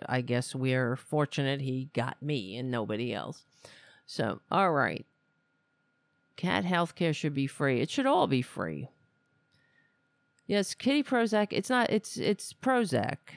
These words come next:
It's, uh, not just for cats. It works for, it does work, 'cause he used to have a, a, um, a compulsive licking problem in the beginning of his life after he had the,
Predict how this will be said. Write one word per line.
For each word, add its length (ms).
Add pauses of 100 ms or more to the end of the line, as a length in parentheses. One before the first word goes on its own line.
(340)
It's, 600
uh, 440 (420)
not 220
just 240
for 100
cats. 460
It 100
works 300
for, 160 (100)
it 160
does 300
work, 320 (180)
'cause 160
he 80
used 300
to 100
have 320
a, 340 (1700)
a, 380 (120)
um, 440
a 120
compulsive 760
licking 600
problem 680 (320)
in 80
the 80
beginning 440
of 80
his 140
life 220
after 320
he 220
had 280
the, 340